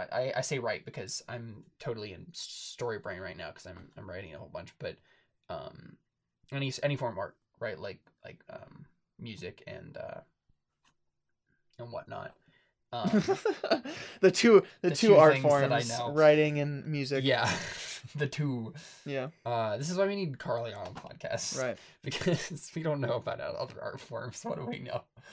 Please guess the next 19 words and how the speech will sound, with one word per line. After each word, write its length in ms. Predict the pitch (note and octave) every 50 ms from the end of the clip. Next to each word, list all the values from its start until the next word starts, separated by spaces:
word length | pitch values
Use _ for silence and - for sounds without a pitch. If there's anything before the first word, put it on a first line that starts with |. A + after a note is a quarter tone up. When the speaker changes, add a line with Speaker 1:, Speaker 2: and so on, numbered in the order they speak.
| - - - - - - - - _ _ _ _ -
Speaker 1:
Um, 640 | D3 C3+ B2+ B2 A#2+ A2 G#2 G2+ - - - F3+ - _ F#3+ F#3 D3+ D3 -
Speaker 2:
Uh, 80 | - F3+ - - _ _
uh, 120 | - E3 D#3+ - -
okay. 360 | A#3+ - - D#3+ - - - -
<laughs> 1300 | - A#3+ - G#4 A#4+ G4 F4 A4+ D#4+ - - - A#3 C#4+ - - - - E4+ - - B3+ D4+ - - - -
Speaker 1:
well, 80 | F#3+ F#3
she 120 | - A3
draws 460 | F3+ D3+ D3 E3+ G3 G3+ D#3+ C3+ A2
and 120 | G#2+ F#2+ -
stuff, 520 | - - - - - - - - - - -
Speaker 2:
Oh, 60 | F#3
that's 180 | F#3+ F#3+ G3 -
Speaker 1:
so. 60 | B2+
Speaker 2:
true. 280 | - D3+ C3 - D3+ D#3+ - - - - - - - - -
That's 200 | - D3+ D3+ - -
true. 220 | - A#2 - - E3
Speaker 1:
That's 220 | D3 E3 F3 -
the 100 | - A#3+
one 520 | C4 A3 F3 F3+ F#3+ G3 F#3+ F3+ E3+ D#3+